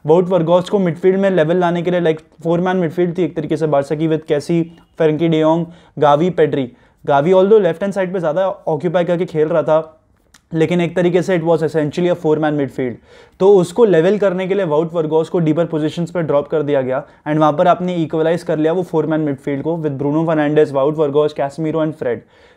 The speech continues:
तो यहाँ पर भी एक बहुत अच्छा डिसीजन लिया। जेडन सांचो जब भी अराओहो आगे, मतलब अराओहो आगे जा रहा था, यूनाइटेड की तरफ जा रहा था, तो जेडन सांचो बॉल के साथ, अ, डायरेक्टली सिचुएशंस में आ रहा था। लेकिन, लेकिन, लेकिन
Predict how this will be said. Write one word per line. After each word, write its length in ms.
तो 80
यहाँ 180
पर 120
भी 120
एक 120
बहुत 200
अच्छा 240
डिसीजन 380
लिया। 300
जेडन 280
सांचो 440
जब 160
भी 200
अराओहो 420
आगे, 360
मतलब 280
अराओहो 300
आगे 280
जा 140
रहा 120
था, 80
यूनाइटेड 340
की 80
तरफ 200
जा 140
रहा 120
था, 200
तो 60
जेडन 300
सांचो 280
बॉल 400
के 100
साथ, 140
अ, 680
डायरेक्टली 520
सिचुएशंस 480
में 80
आ 160
रहा 100
था। 220
लेकिन, 400
लेकिन, 320
लेकिन 300